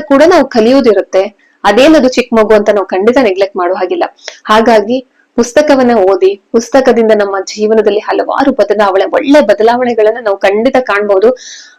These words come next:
ಅದರ ಒಂದು ಸ್ಯಾಂಪಲ್ ನಿಮ್ಗೆ, ಅಂದ್ರೆ ಒಂದು ಸರಿ ಅನುಭವ ಆದ್ರೆ ಖಂಡಿತ ನೀವು, ಆ, ಖಂಡಿತ ಬುಕ್ಸ್ ಅನ್ನ ತಗೊಂತೀರಾ. ನಿಮ್ಮ ಆದಾಯದ ಒಂದು ಪರ್ಸೆಂಟ್ ಅನ್ನಾದ್ರೂ ಪುಸ್ತಕಕ್ಕೆ ಇಡಿ. ಅದು ಈ ಪುಸ್ತಕ, ಆ ಪುಸ್ತಕ ಅಂತ ಏನೂ ಇಲ್ಲ.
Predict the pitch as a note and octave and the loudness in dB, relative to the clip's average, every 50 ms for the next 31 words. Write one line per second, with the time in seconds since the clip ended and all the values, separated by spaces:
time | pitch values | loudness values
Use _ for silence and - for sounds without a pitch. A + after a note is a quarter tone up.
0 | _ _ - F#3+ G3+ A3+ C#4 D#4 D#4+ B3 G3 G3+ G#3+ B3+ D4+ E4+ F#4 G#4 G#4+ F#4 | _ _ -4 -2 2 2 4 4 4 2 0 0 0 2 2 4 4 4 4 2
1 | C4 B3+ - - - A3+ B3 D4 D4 C4+ A3+ G#3+ G#3+ G#3 G#3 - A#3 C4+ E4 D4+ | 2 -2 -2 -2 -2 0 0 0 0 0 0 2 0 0 0 0 0 2 2 2
2 | A3 B3 D#4 F4 F4+ E4+ - D4 C#4 C#4 A#3 A3 A#3+ B3+ C#4 C#4 C#4 C4 A3+ G3+ | 4 4 4 4 2 2 2 2 2 4 4 2 2 2 2 2 2 4 2 0
3 | F#3+ - G3+ G3+ - F#3+ G3+ A3 A#3 C4 C4 A#3 A3 G3+ G3+ G3 F#3+ _ - - | 0 0 -2 -2 -2 -2 0 0 0 2 2 2 2 2 0 -2 -4 _ -16 -20
4 | - - _ _ - G3+ G3 F#3+ F#3 F3+ F3+ - - - - A3+ A#3 B3+ C#4 D4+ | -20 -20 _ _ -2 -2 0 0 0 -2 -2 -4 -6 -4 -2 0 0 2 2 2
5 | C#4+ - G#3+ G#3+ - A#3+ G#3+ G#3+ G#3 - F3+ F3 F#3+ F#3+ G3+ - F#3+ F#3 F3+ - | 2 2 0 -2 0 0 0 0 0 0 0 2 2 0 0 -2 -2 -2 -2 -4
6 | - - - - _ - G3 F#3+ F#3+ G3 F#3 - - G3+ G#3+ A#3 B3 B3 B3+ B3 | -8 -14 -20 -20 _ -2 -2 0 0 0 -2 -2 -2 -2 0 0 2 2 2 2
7 | A#3+ A#3 A3 G#3+ A3 G3+ G#3 A3 B3+ D#4+ F4 F#4 E4 C#4+ - A3 A3 - A#3 G#3+ | 2 2 2 0 0 -2 0 -2 0 2 2 2 0 2 0 -2 -2 0 -2 -4
8 | G#3+ G3+ G#3 F#3+ F#3 F3+ F3+ F3+ F3+ - - - A3+ - - A3 G#3 G#3 G3 - | -2 -2 -2 -2 -2 -2 -4 -6 -8 -10 -10 -10 -10 -4 -2 -2 -2 -2 -2 -2
9 | G3 F3+ F3+ F#3 F#3+ F#3+ G3+ G#3 A#3 A#3+ - A#3+ A#3 - - - - G#3 - - | -2 0 0 0 0 0 0 -2 -2 -2 -2 -6 -4 -4 -6 -4 -4 -4 -4 -4
10 | G3+ G3+ - A3+ - G3+ - - F3+ F3+ - F#3 F#3 F#3 G#3+ A3+ A3 G3 - - | -4 -4 -6 -6 -6 -4 -4 -4 -4 -2 -2 -2 0 0 0 0 0 -2 -2 -4